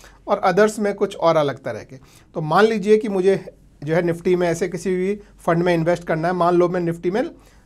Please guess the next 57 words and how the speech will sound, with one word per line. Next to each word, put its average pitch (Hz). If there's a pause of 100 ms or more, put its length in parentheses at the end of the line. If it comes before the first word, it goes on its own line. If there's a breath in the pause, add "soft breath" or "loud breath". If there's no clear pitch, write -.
(360 soft breath)
लार्ज 180
कैप 175
में 175
मैं 170
क्लिक 160
करता 127
हूँ, 180 (400 soft breath)
तो 196
अब 196
ये 202
इक्विटी 208
लार्ज 175
कैप 180
में 175
आपके 170
पास 190
सिक्सटी 214
नाइन 185
फंड्स 160
हो 131
गए 131
हैं। 139
तो -
आप 180
इनमें 180
से 185 (340 loud breath)
कोई 202
भी 220
फंड 196
जो 180
है, 180
वो 185
आप 170
किसी 202
भी 208
फंड 180
पे 185
क्लिक 214
करके 208 (540 soft breath)
यहाँ 175
उसके 185 (320)
सारे 226
डिटेल्स 185
आप 165
देख 143
सकते -
हैं। 208 (220)
सबसे 190
इंपॉर्टेंट 185
जो 185
है, 180
वो 180
आप 170
चार्ट 165
पे 180
नज़र 175
रखिए 185